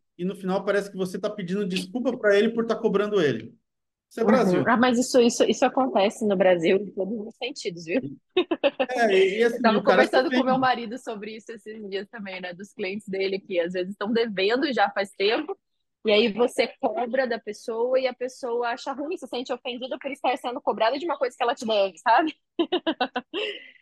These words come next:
Speaker 2: E acontece isso também com cliente de
Speaker 1: Faz
Speaker 2: marcenaria, né?
Speaker 1: sentido, né? Mas então, é,
Speaker 2: Então.
Speaker 1: é, é isso que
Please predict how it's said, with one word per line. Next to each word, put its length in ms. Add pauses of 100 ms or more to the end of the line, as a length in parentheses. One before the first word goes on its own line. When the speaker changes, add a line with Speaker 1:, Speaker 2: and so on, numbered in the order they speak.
(260)
Speaker 2:
E 60
acontece 600
isso 120
também 260
com 140
cliente 280
de 100
Speaker 1:
Faz 220
Speaker 2:
marcenaria, 400
né? 140
Speaker 1:
sentido, 280
né? 220 (560)
Mas 280
então, 340
é, 100
Speaker 2:
Então. 200
Speaker 1:
é, 100
é 0
isso 220
que 60